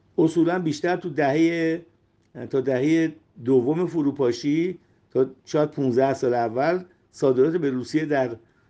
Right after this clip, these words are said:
اه، در واقع، اه، اولوی-،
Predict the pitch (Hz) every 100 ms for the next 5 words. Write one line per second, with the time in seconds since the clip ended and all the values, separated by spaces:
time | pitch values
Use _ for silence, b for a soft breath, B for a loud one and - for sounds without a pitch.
0 | b - 107 104 101 104 117 127 113 117
1 | 113 135 143 147 131 _ _ _ _ _
2 | - 110 104 - 123 127 117 117